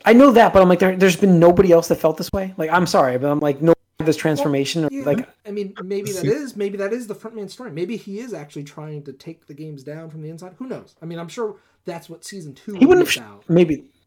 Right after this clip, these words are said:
Speaker 1: maybe that he faked his
Speaker 3: The
Speaker 1: brother's
Speaker 3: other
Speaker 1: death,
Speaker 3: thing
Speaker 1: shot him.
Speaker 3: that I'm
Speaker 2: Oh,
Speaker 3: curious
Speaker 2: that's a,
Speaker 3: about is,
Speaker 2: that's a,
Speaker 3: like,
Speaker 2: yeah.
Speaker 1: Yeah.
Speaker 3: so, like, you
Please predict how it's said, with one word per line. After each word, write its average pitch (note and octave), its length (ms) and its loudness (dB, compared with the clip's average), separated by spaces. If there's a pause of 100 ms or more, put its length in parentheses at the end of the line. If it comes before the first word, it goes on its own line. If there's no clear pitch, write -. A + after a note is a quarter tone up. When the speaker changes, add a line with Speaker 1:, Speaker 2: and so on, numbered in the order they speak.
(180)
Speaker 1:
maybe D3 160 2
that C#3+ 240 -2 (160)
he D3+ 220 -6 (240)
faked D#3+ 300 2
his D#3 100 2
Speaker 3:
The F3 60 4
Speaker 1:
brother's G#3 200 8
Speaker 3:
other G#3+ 60 4
Speaker 1:
death, D3 160 2
Speaker 3:
thing E3 80 0
Speaker 1:
shot C#3+ 220 2
him. D3+ 140 -6
Speaker 3:
that C3+ 100 4
I'm B2+ 200 0 (120)
Speaker 2:
Oh, A3 60 -6
Speaker 3:
curious A#2+ 220 0
Speaker 2:
that's - 0 -
a, - 40 -8
Speaker 3:
about A2 180 2
is, G#2 80 0
Speaker 2:
that's G2+ 60 -8
a, G#2+ 40 -2
Speaker 3:
like, G#2+ 180 0
Speaker 2:
yeah. - 160 -20 (840)
Speaker 1:
Yeah. G#2+ 60 -8
Speaker 3:
so, C#3+ 160 2
like, B2+ 220 4
you C3+ 80 0